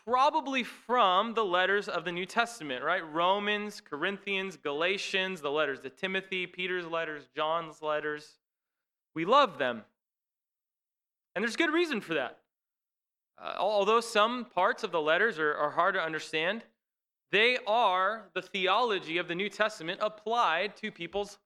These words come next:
lives. They, they are taking the theology, the gospel of Jesus, what we have in the Gospels, and, and working it into the life of the church and the lives of individuals.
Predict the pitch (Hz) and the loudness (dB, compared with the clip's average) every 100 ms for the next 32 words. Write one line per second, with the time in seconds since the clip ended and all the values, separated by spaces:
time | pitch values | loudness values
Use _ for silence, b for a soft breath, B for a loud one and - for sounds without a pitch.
0 | - 220 220 147 117 - - _ _ _ | -2 0 0 -2 -6 -14 -20 _ _ _
1 | _ _ _ _ _ _ _ _ _ 190 | _ _ _ _ _ _ _ _ _ -4
2 | 196 196 185 - 226 240 254 202 160 - | 2 4 2 2 -2 -2 -2 0 -2 -2
3 | 151 139 143 143 185 170 127 165 196 196 | 0 0 0 -2 -4 -4 -2 0 0 -6
4 | - 165 151 143 123 127 135 170 170 175 | -6 -4 -4 -6 -12 -10 -10 -8 -6 -6
5 | 160 151 196 185 147 135 135 - 175 185 | -2 2 2 0 -2 -2 -2 -4 -4 -2
6 | 170 185 170 160 180 220 226 208 190 190 | -2 -2 -4 0 0 0 -2 -4 -4 -6
7 | 185 170 160 147 143 196 - 156 143 - | -8 -4 -4 0 0 0 -6 -14 -14 -8
8 | 160 185 - 147 131 131 147 147 131 135 | -6 -6 -10 -8 -4 -2 -4 -8 -12 -10
9 | 156 190 143 123 113 - | -8 -10 -10 -12 -12 -14